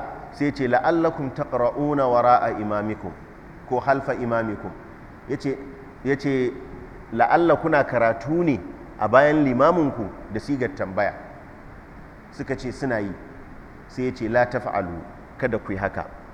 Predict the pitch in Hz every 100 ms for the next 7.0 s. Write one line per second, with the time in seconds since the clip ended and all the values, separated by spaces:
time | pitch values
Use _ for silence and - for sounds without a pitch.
0 | - - 156 170 170 160 131 135 123 120
1 | 113 104 95 90 104 - 85 - - -
2 | - 127 127 110 110 101 113 98 90 95
3 | 80 - - - - - - - 131 127
4 | 120 117 110 131 151 147 135 127 131 113
5 | 110 107 107 110 123 143 143 143 - 107
6 | 104 110 110 104 104 101 87 95 101 80